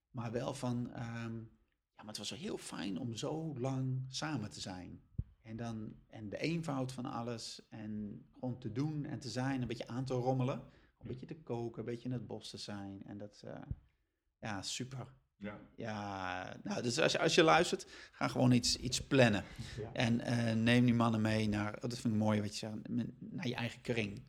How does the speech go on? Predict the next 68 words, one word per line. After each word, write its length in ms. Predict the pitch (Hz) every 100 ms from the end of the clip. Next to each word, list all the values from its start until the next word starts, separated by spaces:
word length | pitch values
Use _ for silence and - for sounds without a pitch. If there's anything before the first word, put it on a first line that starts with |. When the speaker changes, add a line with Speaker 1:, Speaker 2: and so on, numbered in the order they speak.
| -
Speaker 1:
zoals 160 | - -
Speaker 3:
Ja. 60 |
Speaker 1:
jullie 140 | 107 98
dat 140 | -
zeggen, 240 | - -
naar 80 | 110
je 40 | 117
eigen 380 | 104 104 117 127 _ -
Speaker 3:
Ja, 80 | 110
en, 120 | 127
en 80 | 139
Speaker 1:
mannen. 340 | 110 - - -
Speaker 3:
andersom 380 | 151 147 139
Speaker 1:
Ja. 60 | 151
Speaker 3:
werkt 220 | 120 123
het 160 | 131 117
ook 220 | 123 131
als 140 | 135
je 400 | 139 120 - - -
in 140 | 139
de 80 | 131
kring 300 | - 151 127
van 120 | 117
je 100 | 107
kind 280 | - 196 196
gaat 220 | - 120
begeven. 560 | - - - - 120 -
Dus, 140 | 123
eh, 120 | 131
stel 240 | 131 151 131
dat 200 | 131 131
je 240 | 131 127 127
de 100 | 123 -
tijd 240 | 139 127
vrij 220 | 131 147 147
kan 220 | 127 117
maken 460 | 113 113 - 117 -
om 140 | 117
bijvoorbeeld 460 | 117 120 113 117 123
een 100 | 131
keer 220 | 123 123
op 100 | -
school 280 | - 123 123
aanwezig 420 | 117 113 110 127
te 120 | 123
zijn 440 | - 110 107 107 - _ _ -
als 180 | 123 110
er 80 | 113
iets 120 | 110
bijzonders 400 | 110 107 110 107
georganiseerd 760 | - 123 110 107 120 104 101
wordt. 280 | - 107 - _ _ _ _
Of 160 | 127
als 180 | 123 -
er 60 | 117
een 80 |
schoolkamp 600 | - 123 120 120 113 110
is, 180 | 113 110
dat 200 | 123 -
je 60 | 120
je 80 | 120
aanmeldt 600 | 120 117 117 113 113 117
als, 300 | 113 - -
eh, 220 | 120 123
een 120 | 120
van 160 | 113 110
de 60 | 110
begeleiders. 680 | 113 123 113 113 110 107